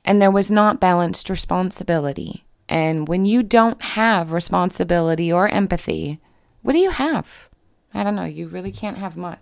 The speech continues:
So after deciding that I know what I want in a friendship,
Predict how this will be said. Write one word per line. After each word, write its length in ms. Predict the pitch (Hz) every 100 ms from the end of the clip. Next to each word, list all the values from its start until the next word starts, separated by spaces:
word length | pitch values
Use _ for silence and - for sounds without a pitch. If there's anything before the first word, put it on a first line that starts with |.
| _
So 160 | - 285
after 320 | 277 294 294
deciding 840 | 247 - 277 277 254 208 202 220 - - -
that 120 | 233
I 120 | 220 226
know 240 | 233 254
what 100 | 254
I 100 | 214
want 280 | 202 202 -
in 100 | 202
a 80 | 185
friendship, 720 | - 180 170 165 - -